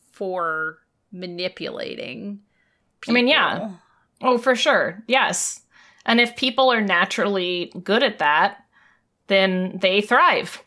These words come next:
Speaker 1: Then they become influencers.
Speaker 2: <laughs> Yeah, yeah, exactly. They thrive. And it's, and, and if you're vulnerable and you make mistakes, you're torn apart.
Speaker 1: Mm-hmm.
Speaker 2: And that's pretty much it.
Speaker 1: Or you just, like, don't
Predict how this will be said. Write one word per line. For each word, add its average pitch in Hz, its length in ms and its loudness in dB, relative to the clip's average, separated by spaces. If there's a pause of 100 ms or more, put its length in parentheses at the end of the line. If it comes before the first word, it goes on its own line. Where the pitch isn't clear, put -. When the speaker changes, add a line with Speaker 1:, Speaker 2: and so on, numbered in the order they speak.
(140)
Speaker 1:
Then 190 120 -8
they 208 120 0
become 277 260 0
influencers. 240 920 2
Speaker 2:
<laughs> 262 80 2
Yeah, 349 140 4 (400)
yeah, 254 200 2 (220)
exactly. 254 760 0 (400)
They 220 160 2
thrive. 247 580 0
And 214 220 2
it's, - 480 -2 (880)
and, 240 180 2
and 220 280 2
if 220 160 -2
you're 226 580 4
vulnerable 202 680 4
and 190 100 0
you 190 80 0
make 196 240 2
mistakes, 190 680 0
you're 185 240 2
torn 190 300 0
apart. 185 480 -2 (320)
Speaker 1:
Mm-hmm. 196 420 -8 (420)
Speaker 2:
And 190 140 -2
that's 180 240 -2
pretty 202 220 -2
much 185 200 -6
it. 202 280 0 (220)
Speaker 1:
Or 220 120 -2
you 220 160 -2
just, 220 220 -4
like, 208 180 -2
don't 185 300 -2